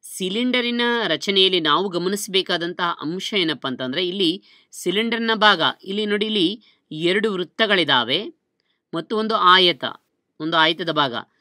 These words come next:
ನಾವು ಪೇಂಟ್ ಮಾಡಬೇಕಾದ್ರೆ ಈ ಒಳಭಾಗಕ್ಕೇನು ನಾವು ಪೇಂಟ್ ಮಾಡಲ್ಲ, ಹೊರಭಾಗಕ್ಕೆ ಮಾತ್ರ ಪೇಂಟ್ ಮಾಡ್ತೀವಿ. ಅದರಿಂದ ಈ ಸಿಲಿಂಡರಿನ ಪಾರ್ಶ್ವ ಮೇಲ್ಮೈ ವಿಸ್ತೀರ್ಣವನ್ನ ನಾವಿಲ್ಲಿ ಕಂಡುಹಿಡ್ಕೊಳ್ಬೇಕಾಗತ್ತೆ. ಸಿಲಿಂಡರ್ನ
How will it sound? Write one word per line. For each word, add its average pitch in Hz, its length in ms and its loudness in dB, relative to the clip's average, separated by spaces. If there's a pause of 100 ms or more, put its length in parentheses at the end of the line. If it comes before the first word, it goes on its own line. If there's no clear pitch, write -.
(280)
ನಾವು 220 200 0
ಪೇಂಟ್ 214 440 0
ಮಾಡಬೇಕಾದ್ರೆ 226 600 2
ಈ 208 200 -4
ಒಳಭಾಗಕ್ಕೇನು 208 760 2
ನಾವು 196 160 0
ಪೇಂಟ್ 180 340 0
ಮಾಡಲ್ಲ, 175 300 0
ಹೊರಭಾಗಕ್ಕೆ 185 680 0
ಮಾತ್ರ 220 380 -2
ಪೇಂಟ್ 190 380 0
ಮಾಡ್ತೀವಿ. 147 560 -2
ಅದರಿಂದ 185 320 -2 (500)
ಈ 170 120 -6
ಸಿಲಿಂಡರಿನ 202 760 -2 (880)
ಪಾರ್ಶ್ವ 214 560 0
ಮೇಲ್ಮೈ 220 560 2
ವಿಸ್ತೀರ್ಣವನ್ನ 156 680 -2
ನಾವಿಲ್ಲಿ 143 560 0 (200)
ಕಂಡುಹಿಡ್ಕೊಳ್ಬೇಕಾಗತ್ತೆ. 143 1300 -4
ಸಿಲಿಂಡರ್ನ 208 540 -2